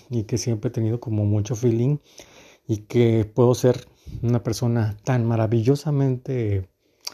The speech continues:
linda como puedo ser total y absolutamente devastador.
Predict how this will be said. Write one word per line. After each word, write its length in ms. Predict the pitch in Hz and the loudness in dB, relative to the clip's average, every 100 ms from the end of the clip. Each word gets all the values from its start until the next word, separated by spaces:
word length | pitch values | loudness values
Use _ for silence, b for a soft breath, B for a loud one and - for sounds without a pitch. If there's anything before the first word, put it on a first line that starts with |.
| B B B B B B B _ _ _ _ - | B B B B B B B _ _ _ _ 4
linda 720 | 117 127 135 135 147 220 b b b _ - | 6 6 4 2 0 -2 b b b _ -4
como 280 | 117 107 | -4 -4
puedo 220 | - 123 123 | -4 -2 0
ser 280 | 117 123 | 0 0
total 440 | - 123 - 127 135 | -2 -6 0 2 2
y 60 | |
absolutamente 680 | 143 - 123 120 120 127 147 | 0 -4 -4 0 0 0 2
devastador. 600 | 135 107 107 - 113 107 | 2 2 0 -4 -4 -4